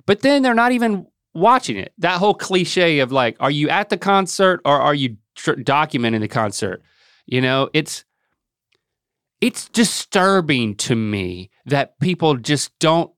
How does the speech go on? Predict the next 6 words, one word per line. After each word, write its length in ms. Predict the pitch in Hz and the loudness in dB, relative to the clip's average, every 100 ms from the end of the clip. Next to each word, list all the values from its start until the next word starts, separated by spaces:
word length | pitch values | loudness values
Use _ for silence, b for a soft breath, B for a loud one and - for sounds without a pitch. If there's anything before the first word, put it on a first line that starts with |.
| _ | _
take 240 | 160 160 | -4 -2
a 80 | 123 104 - - | -2 -4 -10 0
beat 480 | 233 151 - - - _ _ | 0 0 -4 -18 -20 _ _
and 180 | 135 135 | -6 -6
think 320 | - 196 202 | -4 -2 0
about 560 | 156 117 123 113 110 - | 0 0 0 2 0 -2